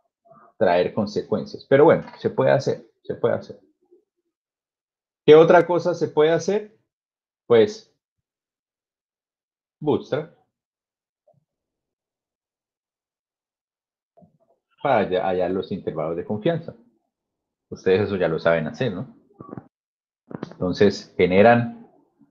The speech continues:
distribuciones, de-, es decir, generan muestras tipo bootstrap de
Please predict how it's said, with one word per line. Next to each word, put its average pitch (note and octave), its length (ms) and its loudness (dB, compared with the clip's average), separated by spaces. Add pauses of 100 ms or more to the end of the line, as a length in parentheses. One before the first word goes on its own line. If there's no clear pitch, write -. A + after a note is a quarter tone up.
(760)
distribuciones, G2+ 1120 0 (460)
de-, - 220 0
es G#2+ 80 4
decir, A2+ 320 4
generan G2+ 560 0 (2500)
muestras A2 500 0
tipo G2+ 260 0
bootstrap G#2+ 500 0 (640)
de A#2 680 6